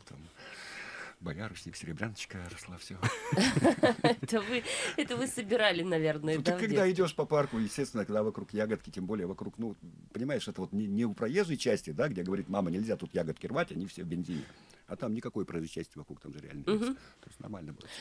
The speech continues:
Speaker 2: Доступ к пруду. Вот, кстати, эта история, которая у нас тоже в эфире поднималась после того, как пруд огородили вот этими заборчиками, да. А, скажите, пожалуйста, вот нам, нам обещали просто, что,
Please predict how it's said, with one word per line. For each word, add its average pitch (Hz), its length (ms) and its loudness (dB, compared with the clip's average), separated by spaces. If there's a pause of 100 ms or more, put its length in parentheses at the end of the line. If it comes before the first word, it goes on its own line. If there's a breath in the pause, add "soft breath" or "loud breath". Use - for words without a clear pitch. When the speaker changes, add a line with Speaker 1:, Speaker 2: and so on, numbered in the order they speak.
(120)
Speaker 2:
Доступ 247 440 4
к - 80 -18
пруду. 202 360 4
Вот, 170 240 0
кстати, - 380 -2
эта 202 160 -2
история, 254 420 4
которая 180 540 2
у 170 100 0
нас 180 200 2
тоже 180 260 -4
в 170 100 -4
эфире 175 240 -2
поднималась 185 580 0
после - 260 -8
того, 180 280 2
как 180 200 -4
пруд 185 220 -2
огородили 160 480 2
вот 143 160 -4
этими 151 240 0
заборчиками, 156 720 0
да. 165 280 0 (340 loud breath)
А, 156 460 6
скажите, 208 360 0
пожалуйста, 175 680 2
вот 156 180 -4
нам, 185 180 6
нам 190 180 6
обещали 208 440 4
просто, - 360 -4
что, 139 380 -2